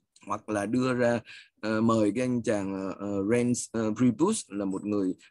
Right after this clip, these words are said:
ờ, cũng từng là, ờ, ờ, chánh văn phòng, coi như là bộ trưởng phụ tổng thống, ờ, của, ừm, Trump trước đó. Thành ra cái vấn đề đặt ra hiện nay đó là, ừm, ừm,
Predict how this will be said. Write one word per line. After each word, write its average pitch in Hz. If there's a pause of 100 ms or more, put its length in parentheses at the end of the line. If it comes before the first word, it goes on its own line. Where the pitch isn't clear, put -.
(120)
ờ, 95 (200)
cũng 123
từng 117
là, 98 (280)
ờ, 95
ờ, 95
chánh 156
văn 123
phòng, 92
coi 107
như 110
là 101
bộ 90
trưởng 101
phụ 101
tổng 107
thống, 147 (280)
ờ, 107
của, 87
ừm, 127
Trump 127
trước 156
đó. 143 (800)
Thành 113
ra 127 (340)
cái 160
vấn 185
đề 120
đặt 107
ra 139
hiện 127
nay 151
đó 170 (220)
là, 104
ừm, 101
ừm, 98